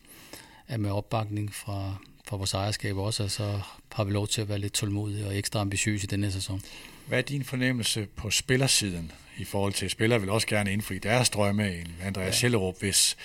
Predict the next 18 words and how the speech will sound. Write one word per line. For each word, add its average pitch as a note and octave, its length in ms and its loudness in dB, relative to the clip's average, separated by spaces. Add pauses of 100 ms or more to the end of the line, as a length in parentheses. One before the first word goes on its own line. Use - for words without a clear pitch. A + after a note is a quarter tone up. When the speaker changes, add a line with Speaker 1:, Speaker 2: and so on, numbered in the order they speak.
(140)
Speaker 2:
han A2+ 180 4
hører A#2+ 440 6
fra G2+ 300 2
agent B2+ 460 2
et A#2+ 140 -4
eller A2 160 4
andet G#2+ 80 8
Speaker 1:
Mm. A2 60 4
Speaker 2:
sted, A#2 400 6
at G#2 240 0
jamen, G2 180 0
nu A#2+ 120 4
er A2 120 8
der A2+ 80 6
en G#2 100 2
mulighed G#2+ 360 2
til F#2+ 200 0
vinter. G#2 320 2